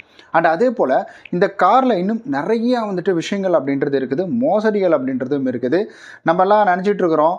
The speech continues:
ஒரே ஒரு விஷயத்தை மட்டும் தான் நம்ம யோசிச்சுட்டு இருக்கிறோம். அதாவது நம்ம வண்டி வாங்கக்குள்ள வண்டி வந்துட்டு அடியில பார்க்கணும், சைலன்சர் பார்க்கணும், இன்ஜின் பார்க்கணும், உள்ள இன்டீரியர் பார்க்கணும், இதெல்லாம் நான் நினைச்சிட்டு இருக்கோம்.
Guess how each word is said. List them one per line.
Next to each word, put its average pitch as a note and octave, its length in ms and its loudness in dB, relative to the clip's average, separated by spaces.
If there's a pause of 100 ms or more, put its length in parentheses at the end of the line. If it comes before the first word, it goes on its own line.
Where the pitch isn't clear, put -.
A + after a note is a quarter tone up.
(240)
ஒரே D#3 280 4
ஒரு G#3+ 120 4
விஷயத்தை E3+ 300 0
மட்டும் D#3 160 0
தான் F3 80 -2
நம்ம D3 120 0
யோசிச்சுட்டு D3+ 280 -2
இருக்கிறோம். A#2 280 -2
அதாவது B2 300 -2
நம்ம F3+ 200 0
வண்டி D#3 340 0
வாங்கக்குள்ள E3 600 0 (100)
வண்டி D#3+ 380 0
வந்துட்டு C#3+ 320 -2 (240)
அடியில C#3+ 320 0
பார்க்கணும், C#3 440 0 (340)
சைலன்சர் C#3+ 520 0
பார்க்கணும், C#3 300 -2
இன்ஜின் D3 340 -4
பார்க்கணும், C#3+ 480 0
உள்ள D3 320 0
இன்டீரியர் D3 480 0
பார்க்கணும், C3 380 -2
இதெல்லாம் B2+ 320 -2
நான் A#2+ 200 -2
நினைச்சிட்டு C3 360 -4
இருக்கோம். A2 240 -6